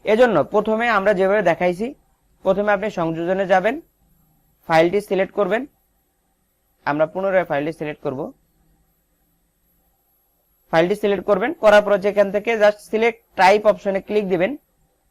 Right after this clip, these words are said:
ক্লিক দেওয়ার পরে প্রথম অপশনটা দিয়ে প্রথমবার সিলেক্ট করবেন, এটা আপলোড না হওয়া পর্যন্ত। এখন আপলোড হলে কিভাবে বুঝবেন? আপলোড হলে কিন্তু এই যে এই দেখেন এখানে কিন্তু, আহ, একটি ট্যা-, ট্যাম্পার দেওয়া আছে, অর্থাৎ এইরকম দেখাবে আপলোড হয়ে গেলে।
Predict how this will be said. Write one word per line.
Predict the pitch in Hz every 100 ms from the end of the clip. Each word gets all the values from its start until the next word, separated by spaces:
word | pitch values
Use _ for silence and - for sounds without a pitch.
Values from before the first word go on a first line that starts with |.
| _
ক্লিক | - 202 196
দেওয়ার | 220
পরে | 214 214
প্রথম | 208 208 220
অপশনটা | 214 208 214 214
দিয়ে | 202 240
প্রথমবার | 240 208 208 214 214 247 - _ _ _ _
সিলেক্ট | - 196 180 160
করবেন, | 127 127
এটা | 151
আপলোড | 180 180 226 254 208
না | 202 226
হওয়া | 254
পর্যন্ত। | 226 208 135 117 - _ _ _ _ _ _ -
এখন | 190 240
আপলোড | 233 214 262 254
হলে | 254
কিভাবে | 226 214 185 165
বুঝবেন? | 135 123 127
আপলোড | - 202 240 220
হলে | 208 214
কিন্তু | 214 214
এই | 220 202
যে | 196
এই | 185
দেখেন | 160 139 180 208
এখানে | 180 175 160
কিন্তু, | 165 156 165
আহ, | 147 _ _ _ _ -
একটি | 147 139 160 151 170 160 - _ _ - -
ট্যা-, | 175 151 139 127
ট্যাম্পার | 165 151 165 147
দেওয়া | 185 165
আছে, | 123 - 196 - _
অর্থাৎ | 160 165 175 -
এইরকম | 240 254 226 185 147
দেখাবে | 135 151 160
আপলোড | 185 - 170
হয়ে | 160 160
গেলে। | 151 160